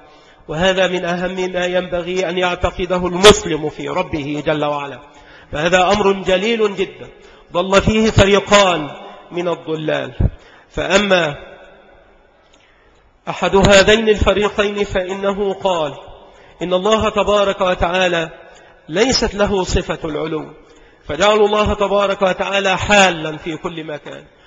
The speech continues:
وقالوا إن الله رب العالمين حل بذاته في كل مكان.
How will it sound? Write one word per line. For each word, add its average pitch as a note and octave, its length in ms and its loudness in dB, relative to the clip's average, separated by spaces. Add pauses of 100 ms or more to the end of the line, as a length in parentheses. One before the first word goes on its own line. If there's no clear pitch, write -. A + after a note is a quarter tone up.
(180)
وقالوا F#3+ 480 4
إن F#3+ 120 0
الله F#3+ 360 6
رب F#3 220 -2
العالمين F#3 640 0
حل F#3 340 -2
بذاته F#3 720 0
في E3 200 -4
كل D#3+ 320 -6
مكان. D3 360 -8